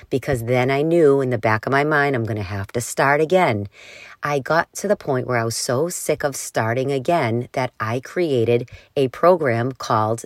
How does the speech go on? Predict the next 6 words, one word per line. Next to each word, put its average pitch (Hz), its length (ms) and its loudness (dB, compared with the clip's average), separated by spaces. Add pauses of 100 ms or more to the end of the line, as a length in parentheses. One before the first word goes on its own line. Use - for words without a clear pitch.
the 151 240 -6
Eight-Week 117 720 -2
Reset 127 560 -2
Your 156 140 -2
Metabolism 117 720 -2
Program. 117 540 -2